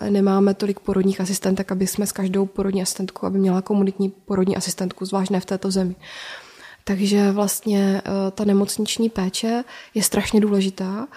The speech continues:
a zvlášť pokud ta třeba žena i potřebuje a má nějaký jako větší rizika třeba, tak rozhodně je potřeba spolupracovat s lékařem, který pracuje právě v té nemocnici, jo. Takže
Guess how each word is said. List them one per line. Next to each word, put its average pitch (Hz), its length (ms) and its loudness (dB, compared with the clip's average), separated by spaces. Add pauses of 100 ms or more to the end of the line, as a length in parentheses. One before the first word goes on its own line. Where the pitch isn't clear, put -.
(300)
a 190 340 2
zvlášť 196 300 0
pokud 202 220 -6
ta 202 100 -8
třeba 202 260 -2
žena 202 220 2
i 208 100 -6
potřebuje 196 580 0
a 196 80 -2
má 190 160 0
nějaký 185 360 -2
jako 202 200 -6
větší 202 260 -2
rizika 202 360 2
třeba, 196 300 -6
tak 196 180 -8
rozhodně 190 560 0
je 208 100 -2
potřeba 196 400 -4
spolupracovat 202 540 -4
s 196 60 -2
lékařem, 190 440 -2
který 202 220 -2
pracuje 196 340 -4
právě 196 220 -4
v - 40 -10
té 202 120 -4
nemocnici, 185 560 -2
jo. 185 120 -8
Takže 196 340 -6